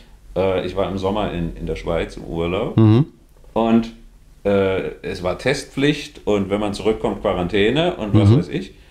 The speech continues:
Speaker 1: Aber ich musste dahin. Ich hatte auch eine gute Begründung, aber trotzdem kam die Angst vor der Grenze.
Speaker 2: Ja.
Speaker 1: Was passiert jetzt?
Speaker 2: Und es passierte nichts.
Speaker 1: Es passierte nichts.
Speaker 2: Es war noch nicht mal eine Kontrolle da.
Speaker 1: Nein,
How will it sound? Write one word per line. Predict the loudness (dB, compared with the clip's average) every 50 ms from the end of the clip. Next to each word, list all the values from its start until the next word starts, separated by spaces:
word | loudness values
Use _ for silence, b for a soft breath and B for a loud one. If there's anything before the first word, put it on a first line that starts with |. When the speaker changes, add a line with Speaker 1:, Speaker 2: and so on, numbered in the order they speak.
| b b b b -8 -4
Speaker 1:
Aber | -2 0 0 -2
ich | -2 -2
musste | 0 0 0 0 -2 -6 -4
dahin. | -4 -2 0 2 2 2 2 0
Ich | -2 -2
hatte | -2 -2 -2 -2 -2
auch | -4 -6 -8 -10 -8
eine | -4 -4 -4
gute | -4 -4 -6 -4 -2
Begründung, | -4 -2 0 0 0 0 0 -2
aber | -2 -4 -4
trotzdem | -2 -2 -2 -4 -4 -2 0 0 0 0 -2 -4 b b b b b b -16 -10
kam | -4 0 0 2 2 2 2
die | 2 0 0
Angst | 0 0 0 -2 -2 -4 -6 -6
vor | -4 -2 0
der | 0 0 0
Grenze. | 0 0 0 0 0 0 -2 -6 -12 -12 -14 -20 _ -20 _ _ _ 2
Speaker 2:
Ja. | 4 4 4 2 -2 -8
Speaker 1:
Was | -12 -8 -8 -8 -8 -8
passiert | -10 -10 -12 -10 -10 -8 -8 -8 -8 -10
jetzt? | -14 -8 0 4
Speaker 2:
Und | 4 4 4
es | 2 -4 -4
passierte | -2 -2 0 2 2 2 4 6 6
nichts. | 6 6 4 2 -2 -8
Speaker 1:
Es | -10
passierte | -8 -4 -2 -2 -2 0 0
nichts. | 2 4 4 2 2 2 0 0
Speaker 2:
Es | 2
war | 2 4 4
noch | 6 6
nicht | 4 4 2 2
mal | 0 0 2 2
eine | 2 2 4
Kontrolle | 4 4 2 2 0 0 0 2 4 4
da. | 2 2 0 -4 -4 0
Speaker 1:
Nein, | 2 2 2 2 0 -4